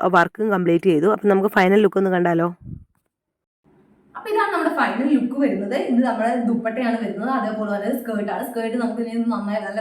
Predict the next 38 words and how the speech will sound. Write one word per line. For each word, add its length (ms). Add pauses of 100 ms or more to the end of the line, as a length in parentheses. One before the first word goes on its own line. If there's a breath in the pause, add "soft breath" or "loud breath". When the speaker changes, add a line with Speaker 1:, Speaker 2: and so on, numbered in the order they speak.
Speaker 2:
വൃത്തിയായിട്ട് 400
കസ്റ്റമർക്ക് 380
കൊടുക്കുന്നതിന് 360
മുമ്പ് 140
ഒന്ന് 140
അയൺ 200 (120)
ചെയ്യാനുണ്ട് 460
കേട്ടോ. 180 (640 soft breath)
ആ, 20 (540)
ഇത് 140
നമ്മുടെ 280
ബ്ലൗസ് 400
ആണ് 160
വരുന്നത്. 340
ബ്ലൗസിനകത്ത് 580
ഞാൻ 140
എന്താ 180
ചെയ്തതെന്ന് 300
വെച്ചാൽ 320
ചെറിയ 260
റൗണ്ട് 380
കുന്തൻ 300
സ്റ്റോൺ 220 (100)
വെച്ചിട്ട് 240 (100)
നെക്ക് 260
പോർഷനിലും 520
വർക്ക് 260
കൊടുത്തിട്ടുണ്ട്, 500
സ്ലീവിൽ 380 (100)
ചെറിയ 300
സ്പ്രെഡിങ്ങും 480
കൊടുത്തിട്ടുണ്ട്. 380 (440 soft breath)
കാരണം, 260 (180)
ആ, 40 (300)
എനിക്കെന്തോ 320 (340)
ചി-, 200 (420)
തീരെ 280 (360)
വർക്കുണ്ട്, 520